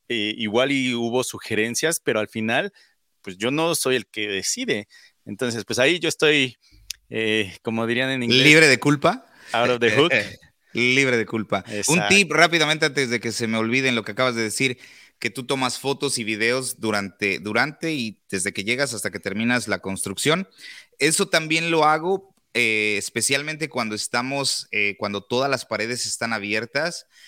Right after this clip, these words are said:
Speaker 2: y llegan y conectan cables y tubería. Eso es muy importante porque hemos tenido ocasiones donde, por ejemplo, llegan los instaladores o nosotros mismos hemos cometido ese error de instalar muebles y chin, o sea,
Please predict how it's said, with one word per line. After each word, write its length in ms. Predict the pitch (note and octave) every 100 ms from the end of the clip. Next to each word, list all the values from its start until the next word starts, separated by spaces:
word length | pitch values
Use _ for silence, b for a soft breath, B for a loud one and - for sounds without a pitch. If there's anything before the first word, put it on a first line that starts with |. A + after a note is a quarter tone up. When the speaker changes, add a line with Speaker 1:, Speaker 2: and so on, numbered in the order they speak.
| B
Speaker 2:
y 140 | - A2
llegan 400 | B2 C3+ D3 C#3+
y 80 | A#2+
conectan 520 | - A#2 A#2 - A#2+
cables 800 | - C3+ D3 D3+ D#3 E3 - - _
y 180 | A#2 -
tubería. 640 | A2 G#2 A2 A#2+ F2+ E2+ _ b b _
Eso 160 | A#2+ D#3
es 60 |
muy 180 | D#3+ E3
importante 920 | D#3 B2 A#2+ - C3 C3+ A#2+ G2 - _
porque 680 | C#3 F#3 F3 D#3 D3+ F3 - -
hemos 320 | A#2 B2+ C3
tenido 280 | C3 A#2+ B2+
ocasiones 640 | A#2+ A2 A#2 A#2+ B2+ A2+
donde, 280 | G#2+ G2+ G2
por 180 | - F#2+
ejemplo, 480 | G#2+ A2+ - A#2
llegan 360 | G#2+ A2 A#2 C3
los 180 | A#2 -
instaladores 720 | - G2+ G2 F#2+ A2 A#2+ A#2+
o 120 | G2+
nosotros 500 | G2 F#2+ B2+ D3 F#3
mismos 420 | B2+ G#2 G2 A2 G#2+
hemos 220 | G2+ -
cometido 380 | G2 F2+ G2+ G#2
ese 140 | -
error 280 | F#2 G2+ C#3 b b b b -
de 200 | G#2 A#2+
instalar 640 | A#2+ A#2 - A2 A2+ C3+
muebles 640 | C3+ C#3 C3+ C#3+ E3 - -
y 220 | - A2+ -
chin, 640 | - B2 C3+ C#3 C#3 C3+ -
o 120 | A2+
sea, 360 | B2 A#2+ A2+